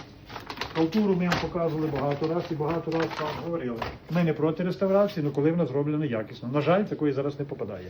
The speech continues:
Новий підкачуючий насос. Без сумніву. Що буде зараз встановлений?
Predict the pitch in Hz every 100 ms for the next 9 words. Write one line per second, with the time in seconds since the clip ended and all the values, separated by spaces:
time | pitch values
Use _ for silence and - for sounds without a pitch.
0 | - - - - - - 160 170 139 143
1 | 139 - 143 143 151 165 160 - 175 170
2 | - - - - - - - - - -
3 | - - - - - - - - - -
4 | - - - - - - - - - -
5 | - - - - - 165 - 127 110 101
6 | 98 - - - - - - - - -
7 | 151 151 139 165 - 151 147 143 143 143